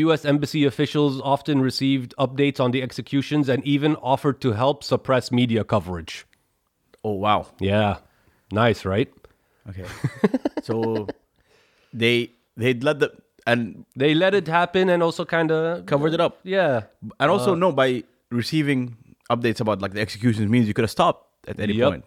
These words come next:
Speaker 2: But yeah, why would you? That commie is a good commie.
Speaker 1: <laughs>
Speaker 2: All right.
Speaker 1: Uh, the documents revealed that U S diplomats and their State Department counterparts,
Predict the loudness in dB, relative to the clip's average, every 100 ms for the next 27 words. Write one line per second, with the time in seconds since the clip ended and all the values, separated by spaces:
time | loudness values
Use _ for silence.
0 | -10 -4 0 2 2 0 -2 -6 -8 _
1 | -20 -14 -8 -8 0 2 4 2 0 -2
2 | -2 -4 -8 -10 -14 _ _ _ _ _
3 | -10 -8 -10 -8 -4 -2 -4 -10 -20 _
4 | _ _ _ -2 2 2 2 2 2 0
5 | 2 2 2 0 0 2 2 2 0 2
6 | 2 2 0 -4 -2 0 -2 -2 -10 -20
7 | _ _ _ -4 -2 -2 -2 -2 -2 -4
8 | 0 0 0 -4 -2 -2 -2 -4 -2 -4
9 | -4 -12 -20